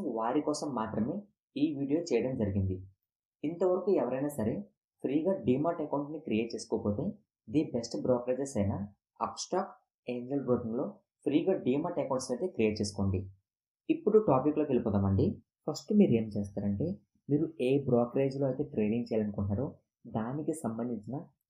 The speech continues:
యాప్‌ని అయితే open చేసుకోండి. నేను మీకు Angel బ్రోకింగ్‌లో అయితే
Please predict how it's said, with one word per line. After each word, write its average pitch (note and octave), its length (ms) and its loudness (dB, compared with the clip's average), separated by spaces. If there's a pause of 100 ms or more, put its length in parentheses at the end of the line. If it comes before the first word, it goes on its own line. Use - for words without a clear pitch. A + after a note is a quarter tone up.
యాప్‌ని B2 360 -4
అయితే A#2+ 220 0
open G#2+ 300 4
చేసుకోండి. G2+ 360 0 (380)
నేను D3+ 240 2
మీకు D#3 280 0 (420)
Angel E3+ 440 4
బ్రోకింగ్‌లో C#3+ 420 4
అయితే G2+ 200 2